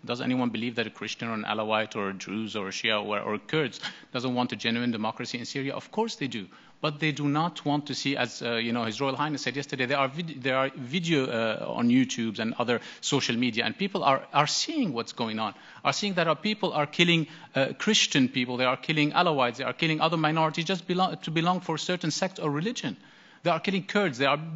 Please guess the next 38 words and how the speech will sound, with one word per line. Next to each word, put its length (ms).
killing 240
whoever 540
does 240
not 360
share 320
their 180
perverted 520
ideology. 640
And 100
this 140
is 120
the 80
big 220
problem. 440
And 120
this 120
is 120
why 340
we 140
cannot 500
let 320
the, 120
the, 520
I 100
mean, 260
they 80
are, 140
it's 300
like 180
I 60
always 260
say 140
the 100
same 220
thing. 240
We 100
cannot 320
let, 140